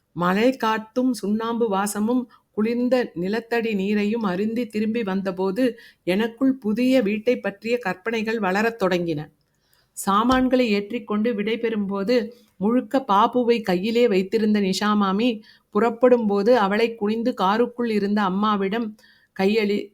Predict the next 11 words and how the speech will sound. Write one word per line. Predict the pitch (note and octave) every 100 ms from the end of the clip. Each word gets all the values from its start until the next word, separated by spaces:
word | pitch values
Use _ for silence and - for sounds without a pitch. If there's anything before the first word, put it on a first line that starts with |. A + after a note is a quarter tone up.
| _
கையளித்துவிட்டு, | G3+ A3+ A#3+ A#3 A#3+ G#3+ - B3
"போயிட்டு | B3 G3+ A#3+ - A#3+
வா | G#3 G#3 F#3+
மோனே" | F#3+ G3 G3 F#3 _ _ _ -
என்று | F#3 G#3+ B3 B3 - - _ _ _
முதல் | F#3+ G3+ A#3 B3
முதலாக | A3+ G#3+ G3 G3+ C4
என் | A3 F#3+
கன்னத்தில் | F#3+ F#3+ A3+ A3 B3
முத்தம் | G#3 F#3+ G#3+ A3
கொடுத்தார். | G3 E3 D#3+ D#3+ -